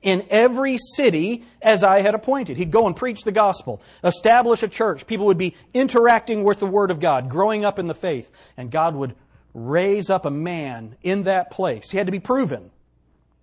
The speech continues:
But that's what the Bible says. He couldn't be a novice. He had to understand the Word of God.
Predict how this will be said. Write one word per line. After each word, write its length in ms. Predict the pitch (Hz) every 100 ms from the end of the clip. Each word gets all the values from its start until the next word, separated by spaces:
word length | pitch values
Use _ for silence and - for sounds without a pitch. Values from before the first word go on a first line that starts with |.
| _ _ _ _ -
But 120 | 123
that's 160 | 151 170
what 100 | 170
the 60 |
Bible 260 | 156 156 147
says. 220 | 147 127
He 80 | 185
couldn't 220 | 262 247
be 120 | 240
a 20 |
novice. 380 | 247 240 180 123
He 80 | 185
had 80 | 190
to 60 |
understand 360 | 202 190 202 196
the 60 | 180
Word 220 | 175 170
of 100 | 131
God. 280 | 143 127